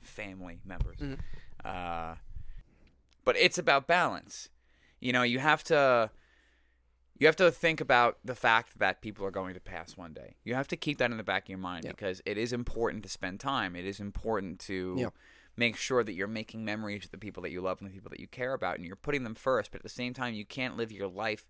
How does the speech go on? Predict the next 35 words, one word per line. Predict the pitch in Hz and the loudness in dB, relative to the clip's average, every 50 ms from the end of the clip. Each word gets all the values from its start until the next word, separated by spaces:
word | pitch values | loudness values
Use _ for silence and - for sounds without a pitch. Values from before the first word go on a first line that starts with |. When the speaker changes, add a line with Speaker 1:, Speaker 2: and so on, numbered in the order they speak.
| _ _ - | _ _ -10
Speaker 1:
in | 107 107 101 - | -8 -8 -8 -8
fear | - - - 170 185 190 160 120 | -8 -8 -8 -6 -4 -4 -4 -4
of | 101 - | -6 -6
that | - 87 80 78 78 - _ _ - | -8 -6 -6 -6 -8 -12 _ _ -6
Speaker 2:
No. | 127 120 - _ _ _ - | -6 -6 -6 _ _ _ -4
Speaker 1:
and | - 110 110 107 104 104 101 - - | 0 2 2 2 2 0 -4 -8 -10
spend | - - - - - 127 120 113 110 - - _ _ _ _ _ _ - | -8 -8 -6 -2 0 2 2 0 -2 -6 -12 _ _ _ _ _ _ 4
every | 135 147 151 131 127 151 139 | 6 6 6 6 2 0 2
waking | 131 143 143 143 - 131 131 120 | 4 4 4 4 2 -2 -4 -2
moment | 117 120 131 139 131 113 110 | 0 0 0 0 -2 -4 -6
just | - - 104 - - | -6 -8 -6 -6 -4
sitting | - - - 170 143 143 135 123 | -4 -4 0 0 0 0 0 -2
around | 117 117 117 123 131 139 139 127 | -2 -2 0 0 -2 -2 -4 -8
together | 135 113 107 101 95 101 | -6 -4 -2 -2 -2 -4
so | - - 117 | -8 -6 -8
you | 110 | -6
don't | 107 110 - | -6 -6 -6
Speaker 2:
Yeah. | - 127 117 | -6 -4 0
Speaker 1:
miss | 117 135 147 - - | 0 0 0 0 -2
anything. | 120 95 98 104 - - 65 62 - - _ - - - - | -4 -6 -6 -12 -14 -16 -18 -18 -20 -20 _ -20 -20 -14 -6
Like, | - 131 123 | 0 0 0
Speaker 2:
Right. | 107 - - - _ - - | 0 -2 -10 -20 _ -4 2
Speaker 1:
there's | 139 147 151 143 - | 4 4 4 4 0
things | - 170 180 180 175 - | -4 -4 -4 -4 -6 -8
to | - 156 | -8 -8
be | 131 120 | -8 -8
done. | - 110 110 104 90 76 62 57 _ _ _ _ _ _ _ - - | -6 -6 -6 -6 -6 -8 -12 -18 _ _ _ _ _ _ _ -2 4
Speaker 2:
Yeah. | 107 170 | 6 6
Speaker 1:
And | 110 107 107 104 104 - - | 6 6 0 -6 -8 -10 -4
there's | 107 123 117 117 117 - 123 | 0 2 2 2 2 -2 -2
nests | 127 123 120 123 - - - - - - - - - _ - | 0 2 0 0 0 -6 -16 -16 -16 -14 -14 -14 -16 _ -16
to | - - 104 | -12 -10 -8
leave. | 101 101 98 90 87 80 - - - - | -8 -8 -8 -8 -10 -12 -14 -16 -14 -8
Like, | 101 101 - - | -8 -8 -6 -6
you, | 110 107 | -10 -8